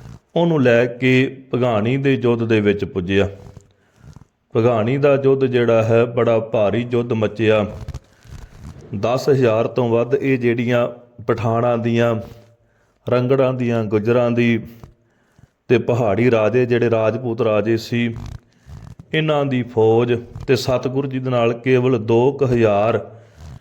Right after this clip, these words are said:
ਸਿੱਖ ਫੌਜ ਹੋਵੇਗੀ, ਜਿਨ੍ਹਾਂ ਨੇ ਇਹਨਾਂ ਦਾ ਮੂੰਹ ਤੋੜਵਾਂ ਜਵਾਬ ਦਿੱਤਾ।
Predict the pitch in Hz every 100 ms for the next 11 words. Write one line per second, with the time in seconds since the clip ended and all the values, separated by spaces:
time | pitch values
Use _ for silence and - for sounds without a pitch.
0 | - - _ - 156 170 139 139 127 131
1 | 107 120 127 123 113 117 123 127 - -
2 | _ _ - _ - 110 123 151 147 143
3 | 139 131 127 131 - - - - _ _
4 | _ - 151 147 143 135 127 127 139 139
5 | 123 113 113 110 110 101 92 95 92 -
6 | 90